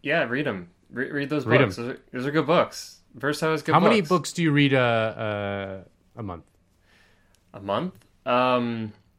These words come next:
Speaker 1: uh, I've been, I've been trying to get on a regiment of, like, a book a week, and sometimes I slip.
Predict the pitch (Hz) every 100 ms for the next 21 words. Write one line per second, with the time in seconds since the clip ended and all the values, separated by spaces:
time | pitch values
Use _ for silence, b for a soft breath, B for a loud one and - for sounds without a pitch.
0 | _ _ _ _ _ - - _ - 120
1 | 120 120 120 120 - 139 151 185 170 -
2 | 139 156 147 147 147 151 143 139 131 127
3 | 120 113 113 110 101 101 107 98 - _
4 | - 110 110 107 104 107 127 - - _
5 | _ _ _ - 107 104 101 101 - 110
6 | 107 107 101 98 - 107 -